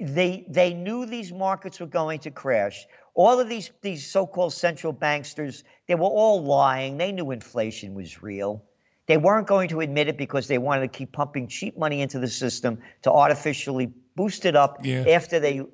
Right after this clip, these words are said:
Speaker 1: destroyed the world with the, with the covid lockdowns.
Speaker 2: Can I ask you a quick one on the cash? As far as I know, well, I don't know much about the United States, but here in the U K,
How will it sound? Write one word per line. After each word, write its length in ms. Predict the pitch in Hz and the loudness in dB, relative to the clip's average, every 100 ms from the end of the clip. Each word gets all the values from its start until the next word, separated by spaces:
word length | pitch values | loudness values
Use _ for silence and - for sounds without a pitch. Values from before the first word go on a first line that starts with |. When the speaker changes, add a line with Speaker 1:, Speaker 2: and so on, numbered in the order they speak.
| - | -10
Speaker 1:
destroyed 520 | 147 - 165 170 151 | -10 -6 2 4 4
the 80 | 143 | -2
world 360 | 131 131 131 | 0 2 2
with 120 | 120 120 | 0 -4
the, 120 | 123 | -6
with 260 | 117 120 | -4 -8
the 80 | 123 | -8
covid 320 | - 123 110 | 0 0 0
lockdowns. 800 | 98 90 95 - - _ _ - _ _ _ _ | -2 -2 -2 -8 -20 _ _ -20 _ _ _ _
Speaker 2:
Can 160 | 208 220 | 2 6
I 60 | |
ask 260 | 247 269 - | 6 4 4
you 180 | 220 214 | 2 2
a 60 | 180 | -2
quick 300 | - 226 - | 2 0 2
one 120 | 175 | 4
on 160 | 165 151 | 4 2
the 80 | |
cash? 640 | 131 - 139 127 113 - - _ _ _ | -2 -2 0 0 -2 -6 -10 _ _ _
As 120 | - - | -8 2
far 280 | 220 240 | 6 6
as 140 | 226 160 | 6 4
I 140 | 190 | 4
know, 560 | 175 170 160 131 104 - _ _ _ - | 6 4 4 2 -2 -10 _ _ _ 0
well, 160 | 202 | 4
I 60 | 175 | 6
don't 260 | 160 247 214 | 8 6 6
know 120 | 190 | 6
much 240 | 180 - | 4 4
about 240 | 156 147 135 | 2 0 0
the 60 | |
United 400 | 139 135 135 123 | 0 0 0 -4
States, 460 | - - 147 123 - | -8 -4 -2 -2 -4
but 180 | - 107 | -8 0
here 240 | 180 214 | 2 4
in 120 | 175 | 2
the 80 | 143 | 2
U 240 | 151 143 | 0 0
K, 440 | 131 - 131 127 | -2 -2 0 -2